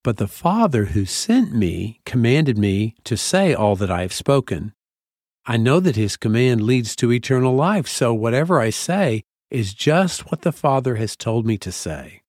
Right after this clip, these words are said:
In other words, Jesus not only saw God love everyone, including those who might be thought of as enemies, he heard God tell him to tell us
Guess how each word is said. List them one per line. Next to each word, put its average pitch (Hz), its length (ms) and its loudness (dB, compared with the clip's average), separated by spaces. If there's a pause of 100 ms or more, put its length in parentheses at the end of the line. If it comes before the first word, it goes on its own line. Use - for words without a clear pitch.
(1000)
In 131 140 2
other 180 200 2
words, 151 460 2 (140)
Jesus 156 540 2
not 135 260 2
only 120 320 2
saw 147 480 0
God 107 420 0
love 104 380 -2
everyone, 110 720 -2 (160)
including 156 800 0
those 143 300 2
who 131 120 2
might 123 220 2
be 117 140 0
thought 117 260 0
of 113 240 0
as 101 260 -6
enemies, 113 600 -2 (500)
he 143 200 0
heard 202 680 2
God 104 440 0 (320)
tell 190 400 2
him 107 440 -2 (600)
to 139 100 -2
tell 139 520 0
us 175 680 0